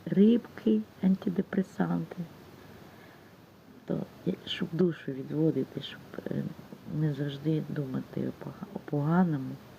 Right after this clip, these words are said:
погане, про погане, м, треба трошки щось, позитив якийсь був. Тому ласкаво запрошую до свого каналу і на свою сторінку. Е,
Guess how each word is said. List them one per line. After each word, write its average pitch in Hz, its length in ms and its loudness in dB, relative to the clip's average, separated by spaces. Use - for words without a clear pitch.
погане, 170 480 4
про 165 140 2
погане, 151 560 0
м, 143 840 -6
треба 143 420 -4
трошки - 400 -4
щось, - 440 -14
позитив 135 500 -6
якийсь 131 460 -10
був. 139 100 -10
Тому 147 400 -4
ласкаво 147 460 -2
запрошую 156 680 -4
до 131 80 -4
свого 139 480 -6
каналу 143 420 -2
і 127 60 -2
на 123 140 -4
свою 127 280 -8
сторінку. - 720 -8
Е, 135 360 -10